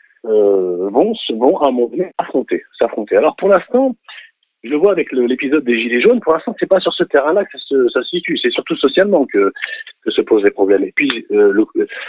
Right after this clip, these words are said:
les Gilets jaunes montrent bien qu'il y a une volonté de, de, de, de lutte verticale. Mais nos, nos maîtres ont bien compris qu'il fallait, qu'il fallait, euh, horizontaliser au maximum les luttes. Alors,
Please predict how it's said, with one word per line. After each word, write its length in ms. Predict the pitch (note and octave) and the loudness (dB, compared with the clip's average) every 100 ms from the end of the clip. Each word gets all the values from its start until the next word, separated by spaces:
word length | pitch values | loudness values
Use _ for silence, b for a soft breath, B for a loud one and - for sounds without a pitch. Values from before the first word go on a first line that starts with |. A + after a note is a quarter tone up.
| B B | B B
les 100 | A2 | 0
Gilets 220 | A2 A2+ A#2+ | 2 2 4
jaunes 180 | G#3+ | 4
montrent 320 | D#3+ F#3+ - - | 4 2 0 -2
bien 160 | G3 | 0
qu'il 120 | F#3 | 2
y 20 | C#3+ | 0
a 20 | |
une 80 | C3 | 0
volonté 380 | C3 B2 G3+ | -2 0 0
de, 220 | E3+ D3 C#3+ | 2 0 2
de, 260 | B2+ B2 | 2 2
de, 240 | A#2 A2+ G#2+ | 0 -4 -6
de 60 | A#2 | -6
lutte 240 | G#3+ - - | -4 -6 0
verticale. 560 | F3+ - F3 B2+ F#2 - _ B B B | 0 0 -4 -2 -4 -8 _ B B B
Mais 280 | - A3 C4+ _ _ _ _ _ - F4+ - | 2 2 2 _ _ _ _ _ -20 -20 -14
nos, 220 | - C4+ - | -6 -4 -4
nos 160 | A#2 A#2 | -2 2
maîtres 300 | E3 A3+ - | 2 2 -2
ont 80 | B2+ | 0
bien 180 | E3 - | 2 2
compris 360 | C3+ - A#3 | -2 -4 -6
qu'il 160 | - C#3 | -8 -2
fallait, 340 | C3+ D3+ E3 D3 - B2+ - - | 0 2 0 -4 -8 -12 -10 -6
qu'il 100 | C#3 | 0
fallait, 340 | C3 F3 F#3+ | 4 6 4
euh, 240 | C3 A2+ - - | 2 -2 -2 0
horizontaliser 640 | D#3 D#3+ D3+ C#3+ C#3 C#3 | 2 4 2 2 2 2
au 40 | C#3+ | 2
maximum 380 | C3 - D3+ D3+ | 2 0 0 0
les 100 | C#3 | 0
luttes. 180 | A2+ | -2
Alors, 220 | G#2 G#2 | -2 -4